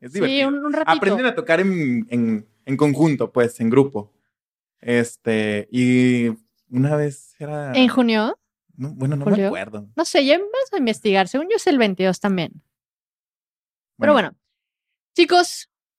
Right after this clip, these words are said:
Speaker 2: muchas gracias por haber estado aquí. ¿Algo más que le quieran decir a la gente que los está viendo?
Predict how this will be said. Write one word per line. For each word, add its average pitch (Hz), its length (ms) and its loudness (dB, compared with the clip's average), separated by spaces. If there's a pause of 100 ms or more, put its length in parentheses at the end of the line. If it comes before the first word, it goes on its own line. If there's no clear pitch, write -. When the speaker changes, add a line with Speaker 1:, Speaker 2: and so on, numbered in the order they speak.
(100)
Speaker 2:
muchas 302 380 2
gracias 294 260 2
por 226 120 0
haber 220 160 2
estado 220 260 -2
aquí. 233 420 -4
¿Algo 285 220 2
más 294 200 2
que 285 80 0
le 247 80 0
quieran 226 220 2
decir 202 340 0
a 196 140 2
la 175 100 -2
gente 185 360 -2
que 170 200 -4
los 165 180 -4
está 185 200 0
viendo? 180 380 0